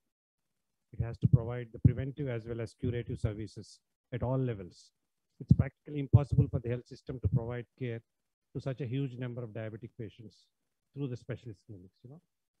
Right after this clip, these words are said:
And most of us sitting here are specialists, and, uh, we claim that we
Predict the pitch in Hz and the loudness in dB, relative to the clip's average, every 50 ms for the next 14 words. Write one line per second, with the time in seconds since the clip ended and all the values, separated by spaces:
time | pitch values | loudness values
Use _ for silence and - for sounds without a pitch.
0 | _ _ _ _ _ _ _ _ _ - 107 117 123 113 - 135 104 123 120 104 | _ _ _ _ _ _ _ _ _ -14 -10 -8 -8 -6 -6 -8 -6 -6 -8 -8
1 | 98 - 123 101 - 120 110 101 113 113 110 113 107 98 90 90 _ - 110 98 | -10 -12 -12 -12 -10 -10 -10 -8 -8 -8 -8 -8 -10 -10 -12 -14 _ -14 -14 -14
2 | - 117 113 113 110 104 - - - - _ _ _ _ _ _ _ _ _ _ | -12 -12 -12 -12 -12 -14 -16 -20 -20 -20 _ _ _ _ _ _ _ _ _ _
3 | _ _ _ - 110 104 104 101 101 98 - 104 101 101 101 113 117 - - 123 | _ _ _ -16 -14 -14 -14 -14 -16 -14 -12 -12 -12 -10 -10 -12 -12 -10 -10 -10
4 | 120 113 113 110 104 - - 110 | -10 -10 -10 -12 -14 -14 -14 -16